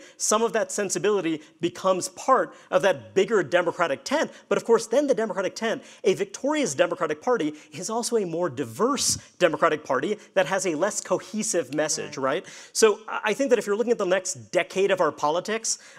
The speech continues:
Speaker 1: uh, I think that that's gonna be the big interplay.
Speaker 2: The other thing, I think the real answer to your question, honestly,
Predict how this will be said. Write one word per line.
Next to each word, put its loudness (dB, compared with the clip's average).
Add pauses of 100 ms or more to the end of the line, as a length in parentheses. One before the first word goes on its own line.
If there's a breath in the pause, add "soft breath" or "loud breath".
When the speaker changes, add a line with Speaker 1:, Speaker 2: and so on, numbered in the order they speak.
Speaker 1:
uh, -2
I 0
think -2
that -2
that's 0
gonna 0
be -2
the -4
big -4
interplay. -8 (400 loud breath)
Speaker 2:
The 0
other 0
thing, -4
I -2
think -12
the -6
real -4
answer -8
to -14
your -10
question, -6
honestly, -4